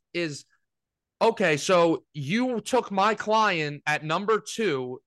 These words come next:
in the N F L draft because you valued him that much and you thought he could make that much of an impact on your team.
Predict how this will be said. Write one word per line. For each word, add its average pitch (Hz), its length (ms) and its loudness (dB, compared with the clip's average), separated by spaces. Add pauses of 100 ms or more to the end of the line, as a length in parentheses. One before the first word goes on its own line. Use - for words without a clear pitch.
in 160 120 -4
the 151 140 -2
N 175 80 0
F 180 140 -4
L 190 120 2
draft 147 520 -2 (340)
because 151 380 -2
you 180 120 -4
valued 190 400 0
him 147 200 -6
that 139 180 -2
much 143 260 -6
and 156 160 -6
you 160 120 -8
thought 202 300 -2
he 170 120 -8
could 170 140 -6
make 156 240 -6
that 180 160 2
much 220 160 -4
of 196 80 -2
an 185 80 -8
impact 180 420 -4
on 165 160 -4
your 143 80 -8
team. 139 400 -8